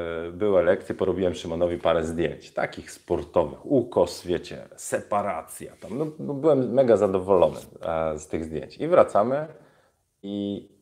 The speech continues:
jakaś mega wypasiona bryka, nawet nie wiem jaka, i stoi, stoi po prostu prze-, przeuroczy brunet, że tak powiem.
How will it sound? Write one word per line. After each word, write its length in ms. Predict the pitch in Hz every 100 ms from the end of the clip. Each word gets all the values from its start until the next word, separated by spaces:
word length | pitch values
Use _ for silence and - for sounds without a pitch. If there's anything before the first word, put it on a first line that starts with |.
| _
jakaś 540 | - 92 87 - - -
mega 320 | 92 82 80
wypasiona 500 | 82 - - 85 78
bryka, 360 | 76 78 - -
nawet 340 | 92 82 -
nie 60 | 76
wiem 140 | 76
jaka, 340 | 76 - -
i 80 | 85
stoi, 440 | - - 92 82 76 -
stoi 420 | - - - 87 78
po 100 | 71
prostu 600 | 76 78 - 76 71 - _
prze-, 460 | - - 113 92 85 - - - - _ _ _ _ 98
przeuroczy 800 | - - - 120 95 101 - -
brunet, 760 | 71 - 104 117 123 120 -
że 80 | 170
tak 220 | 147 139
powiem. 500 | - 131 117 120 120